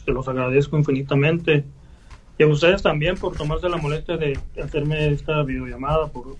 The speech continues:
en tu programa, Iván, muchas gracias, eres muy buena persona también, te lo agradezco.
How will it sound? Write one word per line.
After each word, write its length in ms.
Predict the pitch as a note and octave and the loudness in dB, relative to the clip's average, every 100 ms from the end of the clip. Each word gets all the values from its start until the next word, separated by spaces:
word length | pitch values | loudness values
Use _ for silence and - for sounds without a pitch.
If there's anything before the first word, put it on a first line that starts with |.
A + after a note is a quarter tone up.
| C#3+ | -8
en 100 | C3+ | -8
tu 120 | C3+ | -4
programa, 580 | C3+ B2+ D#3 E3+ D#3 D3+ D3+ | -2 2 2 2 2 0 -4
Iván, 320 | C#3+ C#3 C#3 | -6 -2 -2
muchas 260 | D3 D3 D#3+ | -2 0 2
gracias, 540 | C#3+ E3 F#3 E3+ - | 4 2 0 -4 -2
eres 180 | C#3+ C#3 | -4 -2
muy 120 | C#3+ | -4
buena 200 | C#3 C#3+ C#3 | -2 -4 -6
persona 440 | B2 - C3+ C#3 | -10 -10 -10 -10
también, 380 | B2+ C3 D3 D3+ | -10 -4 -4 0
te 80 | C#3+ | 0
lo 100 | B2+ | 0
agradezco. 580 | A#2+ C3+ D#3+ - D#3 | -2 2 2 2 -6